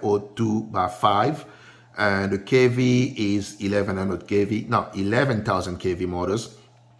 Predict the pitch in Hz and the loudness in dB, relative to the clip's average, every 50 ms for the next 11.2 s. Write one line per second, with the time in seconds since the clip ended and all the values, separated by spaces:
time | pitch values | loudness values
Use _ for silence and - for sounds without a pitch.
0 | _ _ _ - _ - - 104 120 127 131 131 131 131 131 127 - 127 123 120 | _ _ _ -20 _ -12 0 2 4 6 6 6 4 4 2 2 2 2 4 6
1 | 123 123 127 127 - 104 95 110 120 135 135 - - - 123 143 139 113 101 95 | 6 6 4 4 0 -2 0 0 2 2 0 -2 0 0 0 2 2 0 0 0
2 | 92 92 90 90 107 104 98 95 101 95 95 92 95 95 90 - - - 113 107 | 0 -2 -2 -2 -2 -2 -2 0 2 2 2 2 2 -2 -4 -6 -8 -4 -2 0
3 | 107 110 107 107 120 113 107 107 107 101 98 98 98 95 98 98 95 95 92 - | 2 2 0 0 -2 -2 0 0 2 0 0 0 -2 -2 -2 0 0 0 0 0
4 | - 101 101 90 92 90 87 - - - - 113 117 117 113 117 117 117 - - | -2 -2 -2 -2 -2 -6 -6 -8 -10 -4 -2 0 0 2 2 2 0 0 -4 -12
5 | - - - - - - - _ - 110 104 104 101 98 110 107 104 101 107 107 | -20 -20 -20 -20 -20 -20 -20 _ -2 0 0 0 2 2 2 2 2 2 0 -2
6 | - - 107 107 110 113 127 135 135 120 104 101 101 101 101 101 101 101 101 107 | 0 2 2 4 4 4 2 4 4 2 2 0 0 0 0 0 -2 0 2 2
7 | 104 107 104 104 101 - - - 107 101 101 101 98 95 92 95 92 92 95 98 | 2 4 4 2 0 -2 -4 -4 -2 -2 -2 -2 0 0 0 0 -2 -2 0 2
8 | 95 95 95 - - 110 90 82 98 92 87 90 90 90 90 - - - _ _ | 2 0 0 -2 -6 -6 -4 -2 -2 0 0 0 -2 -2 -6 -12 -18 -20 _ _
9 | _ _ _ _ - _ _ _ _ - _ _ _ - - - - - - - | _ _ _ _ -20 _ _ _ _ -20 _ _ _ -20 -20 -20 -20 -20 -20 -14
10 | - 95 95 85 82 - - - 104 98 92 92 87 - 92 110 113 113 113 113 | -4 -2 -2 -2 -2 -4 -4 -2 -2 0 0 -2 -2 -2 0 2 4 4 4 4
11 | 113 113 110 - | 2 2 0 -2